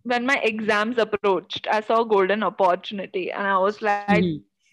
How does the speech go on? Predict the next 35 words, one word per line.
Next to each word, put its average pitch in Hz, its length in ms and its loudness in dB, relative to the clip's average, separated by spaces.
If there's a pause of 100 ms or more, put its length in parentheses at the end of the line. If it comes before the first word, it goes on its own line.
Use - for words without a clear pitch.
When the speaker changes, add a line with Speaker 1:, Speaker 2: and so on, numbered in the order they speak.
(140)
Speaker 1:
"Papa, 208 680 2
I 214 180 -2
need 202 320 -8
to 208 120 -2
study. 196 800 -6 (200)
Speaker 2:
<laughs> - 500 -4
Speaker 1:
Can 202 240 0
I 214 160 2
please 226 440 -8
take 208 480 -2
a," 220 120 -2 (720)
and 233 140 -4
then 214 120 0
I 233 60 0
never 214 260 0
went 190 220 -2
back 196 280 -2
to 180 100 0
it. 147 200 -2 (680)
So 226 280 6
I 220 240 2
did 226 280 0 (140)
it 240 100 -10 (100)
for, 269 120 0
like, 254 360 -2 (100)
some 247 180 -4 (160)
six - 260 -8 (300)
to - 120 -8 (580)
seven 214 460 -6
months, 226 360 -10 (120)
I 247 120 -6
feel 226 240 -8
like, 247 320 -4 (800)
on 226 200 2
these 233 200 -6